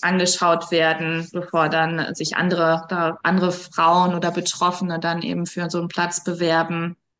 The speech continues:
Und, ähm, die Sofa-Retreats oder Herzenszeit, wo Yoga gemacht wird, dann wird getanzt, dann eben auch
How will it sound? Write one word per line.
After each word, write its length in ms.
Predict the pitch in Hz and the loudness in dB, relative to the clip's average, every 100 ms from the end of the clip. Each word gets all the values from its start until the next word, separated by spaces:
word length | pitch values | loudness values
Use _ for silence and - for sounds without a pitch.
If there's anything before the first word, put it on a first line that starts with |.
| _ _ _ _ _ _ - | _ _ _ _ _ _ -4
Und, 500 | 170 170 165 156 - | -2 0 -2 -2 -2
ähm, 300 | 170 170 170 | 0 0 0
die 80 | 165 | 0
Sofa-Retreats 880 | 165 185 190 180 175 175 190 185 170 | 2 2 2 2 0 -2 -2 -2 0
oder 140 | 165 | -2
Herzenszeit, 840 | 170 180 180 185 - 175 165 165 | 0 -2 0 -2 -2 0 0 2
wo 40 | 180 | 0
Yoga 380 | 185 185 185 180 | 2 2 2 0
gemacht 520 | 175 170 156 - - | -2 -2 -2 -4 -4
wird, 320 | 160 156 156 | 0 0 0
dann 400 | 160 160 160 139 | -2 0 -2 0
wird 180 | 170 175 | -2 0
getanzt, 640 | 185 185 165 165 175 - | -2 0 0 0 -2 -2
dann 200 | 160 156 | -2 -2
eben 280 | 151 160 156 | -2 -2 0
auch 260 | 151 160 | 0 -2